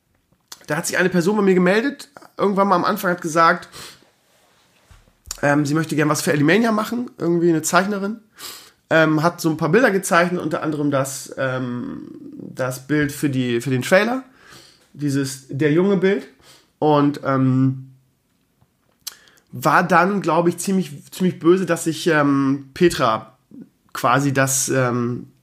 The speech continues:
die, den Entwurf der Charaktere, ähm, zugewilligt habe. Irgendwie, das ist, glaub ich, auch viel gekränkter Stolz, der da eine Rolle spielt.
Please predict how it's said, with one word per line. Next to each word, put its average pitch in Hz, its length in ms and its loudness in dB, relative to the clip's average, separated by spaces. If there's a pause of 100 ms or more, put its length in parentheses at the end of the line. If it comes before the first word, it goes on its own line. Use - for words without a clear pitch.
die, 131 580 0
den 147 160 2
Entwurf 147 360 0
der 131 380 0 (1160)
Charaktere, 160 720 2
ähm, 135 280 -2
zugewilligt 135 1120 -2
habe. 110 280 -4
Irgendwie, 120 260 -2
das 135 120 -4
ist, - 180 -10
glaub 147 160 0
ich, 156 60 -2
auch 117 100 -4
viel 180 300 0
gekränkter 165 400 0
Stolz, 196 460 2
der 175 100 0
da 170 60 2
eine 160 100 -2
Rolle 151 240 -2
spielt. 151 480 -2